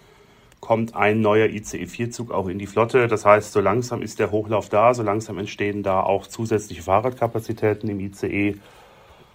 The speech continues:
Im I C E T haben wir damals festgestellt, dass wir Intercity-Linien ja ersetzen durch I C, durch I-, moderne I-C-E-Züge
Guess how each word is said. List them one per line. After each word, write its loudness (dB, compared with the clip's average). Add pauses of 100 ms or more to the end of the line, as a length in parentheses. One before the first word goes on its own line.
(120)
Im -2
I -6
C -12
E -10
T 0 (500)
haben 2
wir -2
damals 0
festgestellt, -2 (760)
dass -10
wir -2
Intercity-Linien -2 (280)
ja -6
ersetzen -4
durch -6
I -10
C, -2
durch -6
I-, -10
moderne 2
I-C-E-Züge 0